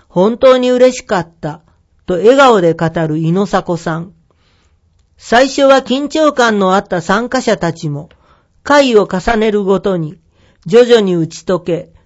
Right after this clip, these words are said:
三十人以上の参加者が継続して活動しています。地域みんなで元気になる。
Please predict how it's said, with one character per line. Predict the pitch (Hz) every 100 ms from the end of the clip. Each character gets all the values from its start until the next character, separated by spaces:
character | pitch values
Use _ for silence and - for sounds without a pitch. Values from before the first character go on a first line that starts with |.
| _
三 | - 196 226 269
十 | 285 294
人 | 285 285 285
以 | 269
上 | 247 214
の | 185
参 | 170 190 220
加 | 233
者 | 233 202
が | 170 165
継 | 196 233
続 | 247 254 254
し | -
て | 233 226
活 | 214 214
動 | 202 208
し | 196 -
て | 196
い | 175
ま | 165 160
す。 | - - _ _ _ _ _ _ _ _ _ _ _ _ _ _ _ _ -
地 | - 302 254
域 | 208 180
み | 190
ん | 240 262
な | 254
で | 208
元 | 175 226 208
気 | 180
に | 156 147
な | 147 147
る。 | -